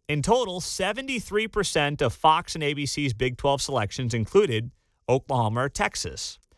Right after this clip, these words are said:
Versus only fifty-three percent for the Pac-twelve, being U S C or U C L A. In fact, Oregon was chosen for the top spot eighteen times, two more than U C L A.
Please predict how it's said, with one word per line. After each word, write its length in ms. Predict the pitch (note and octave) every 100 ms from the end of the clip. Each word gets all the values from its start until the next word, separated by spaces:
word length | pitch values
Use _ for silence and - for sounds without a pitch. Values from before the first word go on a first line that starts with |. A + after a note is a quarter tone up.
| _ _ -
Versus 320 | C#3+ D#3 D3
only 220 | D3+ D3
fifty-three 680 | B2+ - B2+ B2 A2 - D#4
percent 460 | D4 C3+ - A#2 G#2
for 100 | C#3
the 80 | B2
Pac-twelve, 760 | - F#2+ - G#3 G3 B2 B2+ - G#2+
being 260 | A#2+ B2+
U 180 | G#2+ G2
S 140 | A2 -
C 320 | G2 F2+ G#2
or 80 | G#2+
U 160 | G2 F#2+
C 200 | - A2
L 160 | A#2
A. 320 | F3 C3 C#2 _ _ _ _ _ _ _ _ -
In 120 | A#2
fact, 460 | G#2+ F#3 F3+ E3+ - -
Oregon 480 | D#3 A3 G#3 F3+
was 160 | E3 D#3
chosen 400 | - C#3+ B2+ B2+
for 120 | A#2+
the 80 | A#2+
top 240 | - A2+
spot 320 | - - G#2+ -
eighteen 480 | A#2 A#2 - A#2+ G#2
times, 560 | G#2+ F2 E2+ G#2 B2 - _ _
two 300 | - - C3+
more 580 | C#3 G#3+ E4 D#3+ D2 - _ _ _ -
than 120 | A2
U 160 | A2 F#2+
C 200 | - G2+
L 160 | D#2+
A. 180 | D2 -